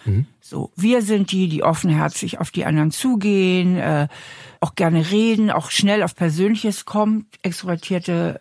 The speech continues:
Speaker 2: ähm, fällt's viel leichter, schnell, und die mögen es auch, über persönliche Themen zu sprechen. Introvertierte brauchen mehr Distanz, die müssen jemand länger kennenlernen, sind dann noch Denkentscheider, noch mehr Distanz.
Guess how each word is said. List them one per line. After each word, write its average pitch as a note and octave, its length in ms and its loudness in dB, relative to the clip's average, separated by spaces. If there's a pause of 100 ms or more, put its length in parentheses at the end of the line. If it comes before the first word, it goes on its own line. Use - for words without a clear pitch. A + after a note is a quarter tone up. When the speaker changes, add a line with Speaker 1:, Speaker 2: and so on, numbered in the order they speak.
(100)
Speaker 2:
ähm, E3 220 0
fällt's F3 280 -2
viel E3+ 160 -4
leichter, F3 340 0
schnell, E3+ 280 0
und - 160 0
die F3 60 4
mögen B3 320 4
es D3+ 140 0
auch, D3+ 160 -2
über D3+ 220 -2
persönliche D#3 500 -4
Themen E3 340 -2
zu F3 140 -4
sprechen. G3 400 -2 (400)
Introvertierte G3 920 0 (280)
brauchen F#3 280 2
mehr E3 140 2
Distanz, G#3 640 0
die F#3 200 -6
müssen F#3+ 340 0
jemand D#3+ 280 2
länger D#3 240 0
kennenlernen, G3+ 500 2
sind F3+ 340 0
dann G#3+ 140 2
noch B3 140 -2
Denkentscheider, F3+ 680 -2
noch G#3+ 180 0
mehr A#3+ 140 0
Distanz. F#3 580 -2